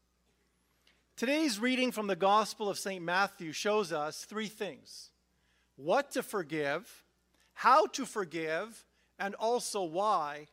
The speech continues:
we should forgive. This parable that Jesus tells his disciples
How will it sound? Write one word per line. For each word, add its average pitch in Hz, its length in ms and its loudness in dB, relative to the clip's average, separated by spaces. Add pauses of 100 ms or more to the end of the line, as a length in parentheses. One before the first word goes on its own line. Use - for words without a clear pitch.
(140)
we 160 100 -6
should - 240 -6
forgive. 147 640 -8 (1200)
This - 180 -4
parable 320 500 6
that 233 140 8
Jesus 247 320 -4
tells 233 380 4
his 185 140 -8
disciples 175 880 -2